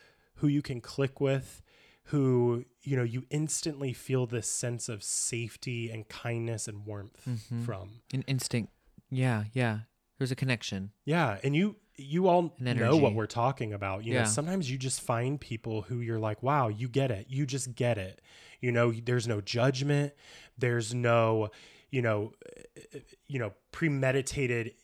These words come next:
Speaker 1: ulterior motive
Speaker 2: No.
Speaker 1: behind it. Like, it's just, "Let me talk to this other human being.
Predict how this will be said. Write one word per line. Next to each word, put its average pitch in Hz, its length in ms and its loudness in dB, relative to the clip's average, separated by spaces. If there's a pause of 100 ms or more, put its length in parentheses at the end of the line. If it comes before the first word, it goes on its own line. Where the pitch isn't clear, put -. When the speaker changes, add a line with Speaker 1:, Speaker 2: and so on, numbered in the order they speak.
(120)
Speaker 1:
ulterior 127 720 -2
motive 117 640 -2
Speaker 2:
No. 117 260 2
Speaker 1:
behind 127 360 -4
it. 131 220 -2
Like, 107 260 -2 (380)
it's - 240 -4
just, - 480 0 (800)
"Let 127 320 2
me 139 140 0
talk 127 340 0
to 127 80 -4
this 113 180 -4
other 107 220 -2
human 110 300 -6
being. 117 460 -2